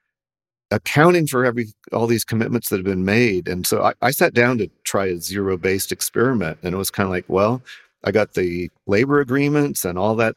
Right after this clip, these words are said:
that implies. I've got all these contractual obligations that are already in place that can't be undone, uh, going into the next year. You've got things that take years to unravel that if you wanted to get rid of them, you would have had to have start,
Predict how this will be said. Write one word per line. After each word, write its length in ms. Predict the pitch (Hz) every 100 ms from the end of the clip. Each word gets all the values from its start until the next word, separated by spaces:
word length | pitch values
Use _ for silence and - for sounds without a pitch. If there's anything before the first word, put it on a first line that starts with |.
| -
that 220 | 104 95
implies. 600 | 85 - 78 78 113 - - - _ -
I've 140 | 95
got 160 | 117 110
all 160 | 123
these 380 | 123 123 123 110
contractual 920 | - 98 90 _ - - 123 - 139
obligations 800 | 135 117 120 117 123 147 143 123
that 120 | 98
are 160 | 92 90
already 680 | 98 101 95 92 90 90 82 - _ -
in 180 | 98 90
place 460 | - 85 85 117
that 220 | - 92 -
can't 240 | 95 -
be 160 | 87 85
undone, 540 | 85 80 87 85 85 95 - - _ -
uh, 180 | 90 80
going 260 | 85 87
into 180 | 87 85
the 80 | 87
next 300 | 85 - -
year. 320 | 78 82 110 - - - _ _
You've 140 | - 107
got 200 | 113 -
things 360 | 123 117 113
that 200 | - 104 - _
take 220 | - 123 - _ _ _ -
years 440 | 98 110 185 220
to 140 | - 87
unravel 500 | 85 85 80 80 87
that 140 | 90
if 140 | 92 104
you 120 | 98
wanted 380 | 98 120 160 117
to 60 |
get 200 | 87 -
rid 180 | 87 85
of 100 | 82
them, 240 | 80 78
you 120 | 78 85
would 140 | 82
have 140 | 78
had 200 | 85 85
to 100 | 80
have 100 | 78
start, 320 | - 92 80